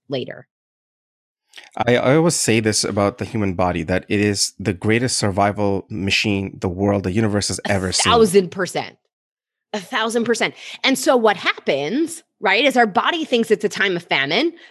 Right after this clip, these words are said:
Speaker 1: The next time we eat something, it stores it as fat 'cause it's like, "Oh no, you're not gonna kill me," <laughs> right?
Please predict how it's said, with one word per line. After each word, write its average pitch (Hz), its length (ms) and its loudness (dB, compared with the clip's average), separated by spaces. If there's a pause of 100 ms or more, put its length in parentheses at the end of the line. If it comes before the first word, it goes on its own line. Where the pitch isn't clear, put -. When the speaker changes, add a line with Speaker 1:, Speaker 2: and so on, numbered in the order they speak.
Speaker 1:
The 226 80 4
next 285 260 0
time 277 160 0
we 233 80 4
eat 226 220 0
something, 277 340 0
it 220 100 0
stores 240 320 0
it 202 100 2
as - 120 -6
fat 247 280 0
'cause 220 140 -2
it's 220 240 2
like, 202 220 2
"Oh 214 140 4
no, 294 200 0
you're 196 220 2
not 196 200 -2
gonna 247 160 -4
kill 277 240 -2
me," 277 400 0 (100)
<laughs> - 100 -20
right? 349 480 4